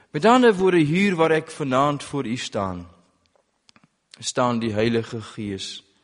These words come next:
saam met my. En as ek vanaand by daai agterste deur gaan uitstap en ek gaan na my kamer toe,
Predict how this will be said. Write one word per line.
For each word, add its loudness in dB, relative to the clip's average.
saam -6
met -10
my. -16
En -2
as 4
ek -2
vanaand 0
by 0
daai 2
agterste -4
deur 0
gaan -4
uitstap -4
en 2
ek 2
gaan 2
na 6
my 2
kamer 0
toe, -6